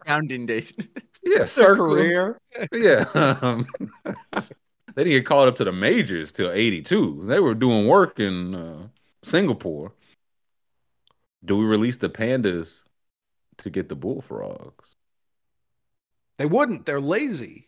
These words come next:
Speaker 3: Red pandas are cool. I have no beef
Speaker 2: Are
Speaker 3: with
Speaker 2: they
Speaker 3: red
Speaker 2: lazy
Speaker 3: pandas.
Speaker 2: or are they depressed, Mick?
Speaker 1: Could be both.
Speaker 3: A little bit of both.
Speaker 2: They don't wanna be here, yeah.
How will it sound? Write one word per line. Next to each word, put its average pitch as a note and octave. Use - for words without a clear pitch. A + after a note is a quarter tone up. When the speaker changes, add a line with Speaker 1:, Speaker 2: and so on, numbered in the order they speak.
Speaker 3:
Red G3+
pandas D3
are -
cool. F2+
I A#2+
have B2
no D3
beef B2+
Speaker 2:
Are A2
Speaker 3:
with A2+
Speaker 2:
they A#2
Speaker 3:
red A2+
Speaker 2:
lazy C3+
Speaker 3:
pandas. A2+
Speaker 2:
or A2
are G#2+
they G2+
depressed, F2
Mick? D#2
Speaker 1:
Could G2
be B2+
both. E3+
Speaker 3:
A A3
little D3
bit A2
of F#2+
both. G2+
Speaker 2:
They G#2
don't B2+
wanna C#3
be F3+
here, A#2+
yeah. C#3